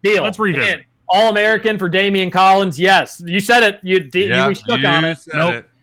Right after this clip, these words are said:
Speaker 1: We
Speaker 2: Nope. We
Speaker 1: spat,
Speaker 2: didn't,
Speaker 1: we
Speaker 2: we
Speaker 1: spat
Speaker 2: didn't
Speaker 1: on it.
Speaker 2: shake. It wasn't legit.
Speaker 1: I love Damian Collins, a-, and, and if he stays, like, three years for I U, you probably get the better end of that trade. But for this one year, okay, deal.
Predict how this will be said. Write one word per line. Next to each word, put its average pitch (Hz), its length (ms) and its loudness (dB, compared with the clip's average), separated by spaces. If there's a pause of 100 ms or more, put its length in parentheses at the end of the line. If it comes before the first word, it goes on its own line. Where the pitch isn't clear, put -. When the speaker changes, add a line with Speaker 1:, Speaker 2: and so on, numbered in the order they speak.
(100)
Speaker 1:
We 165 80 -2
Speaker 2:
Nope. 175 220 0
We 208 100 0
Speaker 1:
spat, 220 80 2
Speaker 2:
didn't, 190 200 -4
Speaker 1:
we - 80 -20 (120)
Speaker 2:
we 175 80 -2
Speaker 1:
spat 233 180 0
Speaker 2:
didn't 226 120 0
Speaker 1:
on 233 120 0
it. 214 100 0
Speaker 2:
shake. 170 140 -6
It 170 60 -10
wasn't 190 300 -6
legit. 170 420 -4 (300)
Speaker 1:
I 196 140 2
love 208 280 2
Damian 214 400 -4
Collins, 202 680 0
a-, 156 220 -4
and, 143 260 -6
and 147 200 -6
if 131 120 -8
he 180 120 -6
stays, 180 360 -2
like, 156 180 -4
three 175 200 -4
years 180 220 -2
for 180 140 -4
I 180 100 0
U, 180 340 -4
you 147 120 -12
probably 160 280 -2
get 156 160 -6
the 151 60 -12
better 147 300 -4
end 143 160 -6
of 135 100 -6
that 143 180 -4
trade. 156 440 -4 (320)
But 143 380 -2
for 156 120 -4
this 170 200 -2
one 190 240 0
year, 196 480 -2
okay, 147 520 -2
deal. 147 340 -4